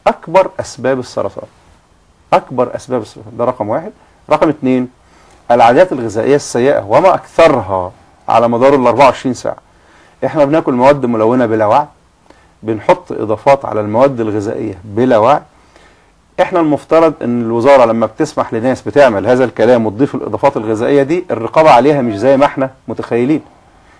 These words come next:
فبيجيب مواد أرخص. خدت بالك؟ المواد دي للأسف مسرطنة، تؤدي إلى السرطان. اللب، الفول السوداني، الفول، القمح، كل الحبوب دي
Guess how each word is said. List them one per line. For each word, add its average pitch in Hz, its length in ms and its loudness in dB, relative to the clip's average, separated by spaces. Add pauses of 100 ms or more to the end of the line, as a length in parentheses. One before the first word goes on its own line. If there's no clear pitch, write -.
فبيجيب 127 440 2
مواد 147 320 4
أرخص. - 560 2 (640)
خدت - 240 -4
بالك؟ 123 160 -2
المواد 185 340 4
دي 214 300 -4
للأسف 143 460 -2 (160)
مسرطنة، 110 520 -8 (180)
تؤدي 110 320 -2
إلى 104 60 -2
السرطان. 107 400 -12 (720)
اللب، 165 360 4 (720)
الفول 143 280 -2
السوداني، 151 540 -2 (720)
الفول، 156 420 0 (500)
القمح، - 480 -2 (220)
كل 196 220 0
الحبوب 156 480 -2
دي 120 180 -4